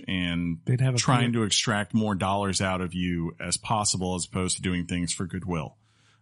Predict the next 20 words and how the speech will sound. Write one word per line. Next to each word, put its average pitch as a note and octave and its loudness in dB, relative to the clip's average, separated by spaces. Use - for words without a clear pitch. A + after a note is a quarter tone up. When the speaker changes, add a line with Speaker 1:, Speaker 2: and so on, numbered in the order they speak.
Speaker 1:
Um, E2+ 0
because A2 0
I've G#2+ 0
seen B2 4
it, G#2 2
you B2 2
know, F2+ 2
if F2+ -2
you G#2 2
really C3 6
go A#2 2
back G#2+ 2
and G#2 -2
you G2 2
look G2 0
at G2 2
everything, E2+ -2
it's - -2
a G#2+ -2
consistent F#2+ 0